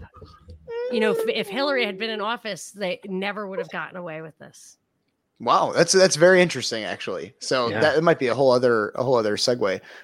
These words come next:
Speaker 2: But, um, okay, we got a couple more. Okay, so over the last year, we've gotten to know a lot of America's governors.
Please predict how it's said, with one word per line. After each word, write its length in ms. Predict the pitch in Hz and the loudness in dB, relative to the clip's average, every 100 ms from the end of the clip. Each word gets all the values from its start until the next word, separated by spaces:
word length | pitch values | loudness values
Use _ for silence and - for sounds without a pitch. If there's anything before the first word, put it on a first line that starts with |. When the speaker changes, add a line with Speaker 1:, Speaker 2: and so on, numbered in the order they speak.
| - | 4
Speaker 2:
But, 220 | 151 147 | 8 8
um, 460 | 139 127 123 123 - - 170 | 8 6 4 0 -6 -2 4
okay, 200 | 180 170 | 6 8
we 60 | 165 | 8
got 120 | 147 | 6
a 60 | |
couple 240 | - 170 165 | 4 -2 0
more. 380 | 139 135 165 - _ _ - | 2 0 0 -6 _ _ -2
Okay, 280 | 143 151 160 | 4 6 6
so 400 | - 160 139 127 - - - _ - | 6 8 8 6 -2 -20 -20 _ 6
over 260 | 170 180 185 | 6 8 6
the 80 | 165 | 8
last 380 | 160 160 - | 8 6 2
year, 360 | 151 147 160 165 | 4 6 6 2
we've 180 | 147 127 | -4 0
gotten 340 | 143 135 127 131 | 4 4 2 -2
to 100 | 143 | 0
know 220 | 135 131 | 2 4
a 60 | 120 | 4
lot 260 | 123 127 127 | 4 6 4
of 140 | 123 | 2
America's 520 | 123 120 117 117 113 | 0 0 0 -2 -6
governors. 720 | - 123 113 107 101 123 - | 0 0 0 -4 -6 -6 -8